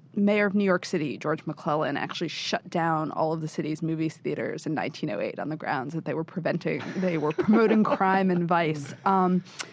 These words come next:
if you read old L A P D annual reports, which I do because I'm a crazy person, you <laughs> will read the reports from their motion picture censorship division, which basically involved a bunch of cops getting together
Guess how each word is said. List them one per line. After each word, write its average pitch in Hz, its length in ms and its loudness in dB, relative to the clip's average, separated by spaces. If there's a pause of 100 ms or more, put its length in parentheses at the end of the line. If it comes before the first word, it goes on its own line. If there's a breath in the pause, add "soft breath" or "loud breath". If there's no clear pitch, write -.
(200 loud breath)
if 208 140 0
you 226 80 4
read 208 400 4
old 180 400 4
L 170 100 2
A 175 100 2
P - 140 -8
D 165 220 0
annual 156 320 0
reports, 170 540 -4
which - 120 -10
I 165 100 0
do 160 200 -2
because 175 240 -6
I'm 185 100 -8
a 175 60 -4
crazy 277 380 0
person, 156 560 -2 (640 loud breath)
you 214 460 6
<laughs> - 40 -12
will 208 220 4
read 214 260 4
the 190 100 4
reports 190 400 4
from - 140 0
their 196 140 4
motion 180 340 2
picture 202 320 -2
censorship 226 560 -2
division, 104 480 -2
which 143 180 -6
basically 160 340 0
involved 160 360 0
a 175 40 -12
bunch 160 200 -2
of - 120 -8
cops - 340 -2
getting 165 260 -2
together 165 540 0